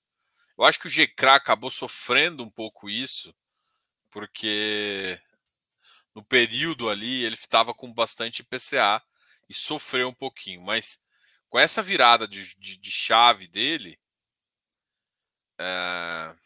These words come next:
e com esse spread C D I, é bem capaz dele logo começar, ele tem capacidade de pagar de, de um e trinta pra cima, né? Ele teria que ainda reduzir um pouquinho mais pra trinta por cento. Apesar dessa mágica aqui não ser ruim, né?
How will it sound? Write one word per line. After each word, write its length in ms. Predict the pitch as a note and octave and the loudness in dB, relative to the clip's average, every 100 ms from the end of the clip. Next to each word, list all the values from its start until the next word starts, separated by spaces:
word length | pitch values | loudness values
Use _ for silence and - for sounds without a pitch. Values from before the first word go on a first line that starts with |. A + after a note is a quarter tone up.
| _ _ _ _ _ _ _ _ _ _ _ - | _ _ _ _ _ _ _ _ _ _ _ -20
e 80 | G2 | -12
com 160 | - | -6
esse 160 | B2+ B2+ | -2 -2
spread 500 | - - G#2 C3+ A#2+ | -4 2 6 6 2
C 200 | - A2 | -6 -6
D 120 | G#2 | -8
I, 220 | F#2 A#2 | -8 -6
é 80 | G#2 | -6
bem 180 | F2+ B2 | -6 -4
capaz 440 | D#3 - G#2 A#2 | -4 -2 0 -2
dele 180 | D#3 F#3+ | -4 -12
logo 400 | A2 G#2 D#3+ G#3 _ | -8 -6 -8 -14 _
começar, 520 | B2+ A2 - A2+ - _ _ _ _ _ _ _ _ | -14 -8 -2 -2 -4 _ _ _ _ _ _ _ _
ele 120 | F#2 | -18
tem 200 | G2 A2+ | -6 -4
capacidade 720 | B2+ E3 D3+ C#3+ A2 G2 A2 - | 0 0 0 -4 -2 2 2 0
de 60 | |
pagar 280 | - F#2+ G2 | -8 -4 -4
de, 160 | G2 F#2+ | -6 -16
de 200 | F2+ F#2+ | -20 -20
um 60 | A#2 | -20
e 40 | |
trinta 320 | - G2+ G#2+ | -18 -16 -14
pra 200 | C3 D3 | -12 -10
cima, 500 | - - A2+ F#2+ E2+ | -8 -8 -10 -14 -20
né? 180 | E2+ F#2 _ _ _ _ _ _ _ _ | -20 -20 _ _ _ _ _ _ _ _
Ele 80 | |
teria 160 | - A#2 | -12 -6
que 100 | D#3 | -4
ainda 160 | D#3 D3+ | -2 -2
reduzir 460 | C#3 C#3+ A2+ A#2+ | -4 -10 -12 -12
um 80 | D3 | -14
pouquinho 400 | C3+ - - G3 | -16 -16 -16 -8
mais 920 | C3+ G#2 F2 E2+ - - - - - _ _ _ _ _ _ | -2 0 -2 -6 -8 -8 -8 -10 -12 _ _ _ _ _ _
pra 140 | G2+ | -6
trinta 380 | - - A#2 B2 | -4 -10 -12 -14
por 160 | - A2+ | -12 -10
cento. 400 | - F2+ D#2+ - | -8 -10 -12 -12
Apesar 320 | - E3 F#3 | 0 2 4
dessa 240 | B3 C4 | 2 -2
mágica 560 | D#3+ A#2+ A#2 B2 A2+ - | -4 2 4 4 2 -14
aqui 160 | - | -20
não 100 | D3 | -14
ser 160 | F#3 G#3+ | -10 -8
ruim, 340 | G3 F#3 B2+ G#2 | -10 -10 -12 -12
né? 180 | F#2+ | -14